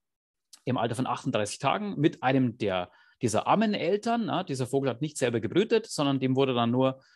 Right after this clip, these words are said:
das Küken untergeschoben, das er ganz routiniert aufgezogen hat. Ähm, hat sich, ich weiß nicht, welches es ist, muss ich zugeben, ob Wally oder Bavaria da sehr schön entwickelt mit ihren achtunddreißig Tagen Alter.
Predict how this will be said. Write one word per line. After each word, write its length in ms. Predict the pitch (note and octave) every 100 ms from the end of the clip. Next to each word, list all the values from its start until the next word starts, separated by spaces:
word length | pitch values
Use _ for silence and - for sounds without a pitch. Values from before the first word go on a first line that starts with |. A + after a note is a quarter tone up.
| _
das 140 | B2
Küken 240 | - F3 D3+
untergeschoben, 760 | F3 G3 F3 - E3+ F3 F3
das 160 | E3+ C3
er 60 | B2
ganz 220 | B2+ C3+
routiniert 340 | C3+ B2 A2
aufgezogen 640 | - D3+ F3 - D3+ D3+
hat. 180 | C#3+ C#3 _ _ _ - - - _ _
Ähm, 500 | B2 A#2 A2+ A2 G#2+ -
hat 140 | A#2
sich, 320 | B2 A2 - _
ich 140 | - B2+
weiß 160 | A#2
nicht, 160 | G3 F#3
welches 260 | E3+ F3
es 120 | E3+ E3+
ist, 60 |
muss 160 | E3 D#3
ich 80 | -
zugeben, 400 | D#3 C#3+ D3 C#3
ob 200 | C3 A#2+
Wally 160 | B2
oder 100 | B2+
Bavaria 580 | A#2 A2 A2+ A2+ A2+ A2 _ _ _
da 140 | A#2
sehr 180 | G#2+ A#2
schön 140 | A2 G2+
entwickelt 540 | F#2+ F#3+ F#3 F3 -
mit 320 | D3+ D3+ - _
ihren 200 | - C#3
achtunddreißig 540 | - C3+ C#3+ C3 B2+ B2+
Tagen 280 | B2 A#2 -
Alter. 500 | G#2 G#2+ G#2+ G#2